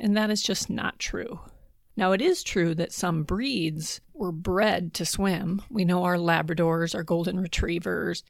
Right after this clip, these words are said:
our water-loving dogs. And then there's some breeds that do not like water. Now, it doesn't mean that if you have this breed, your dog doesn't like water.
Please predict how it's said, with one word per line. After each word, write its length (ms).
our 140
water-loving 760
dogs. 720
And 140
then 100
there's 220
some 160
breeds 340
that 180
do 140
not 460
like 340
water. 560
Now, 60
it 80
doesn't 260
mean 220
that 120
if 100
you 100
have 300
this 180
breed, 300
your 120
dog 280
doesn't 280
like 280
water. 460